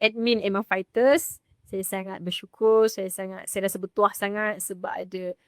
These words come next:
peminat yang saya tak tahu pula saya dulu, saya ada peminat kan. <laughs> Ada peminat dan penyokong. Jadi saya sangat bertuah, Alhamdulillah, terima kasih sangat-sangat.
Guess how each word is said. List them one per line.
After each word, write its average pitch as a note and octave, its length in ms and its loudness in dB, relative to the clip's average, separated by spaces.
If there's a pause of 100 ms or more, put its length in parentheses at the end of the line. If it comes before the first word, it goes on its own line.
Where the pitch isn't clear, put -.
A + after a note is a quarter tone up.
(200)
peminat A3+ 560 2 (140)
yang F#3 260 -6
saya F#3+ 240 -8
tak - 160 -4
tahu - 160 6
pula E3 160 -2
saya F3 240 -2
dulu, F3 260 -2
saya F3 220 0
ada F3+ 160 0
peminat C4 320 4
kan. E4 320 6 (320)
<laughs> D#4+ 380 -2
Ada B3 100 0
peminat A#3 320 -4
dan G#3+ 80 -2
penyokong. A#3+ 560 -4 (400)
Jadi A3+ 100 -8
saya B3 220 -4
sangat A#3 260 -6
bertuah, B3+ 460 0
Alhamdulillah, A3 560 -4
terima G#3 220 -12
kasih G#3 360 -12
sangat-sangat. F#3 460 -12